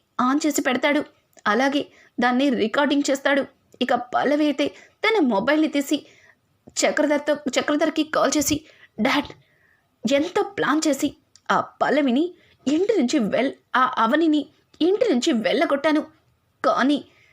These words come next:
అవని ఇంటి నుంచి వెళ్ళిందనుకునేసరికి ఆ శ్రీకర్ ఏకంగా వాడి పెళ్ళాన్ని తీసుకుని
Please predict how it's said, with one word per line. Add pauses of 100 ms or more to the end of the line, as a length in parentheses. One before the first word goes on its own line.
(380)
అవని (480)
ఇంటి
నుంచి (140)
వెళ్ళిందనుకునేసరికి (640)
ఆ
శ్రీకర్ (460)
ఏకంగా
వాడి
పెళ్ళాన్ని
తీసుకుని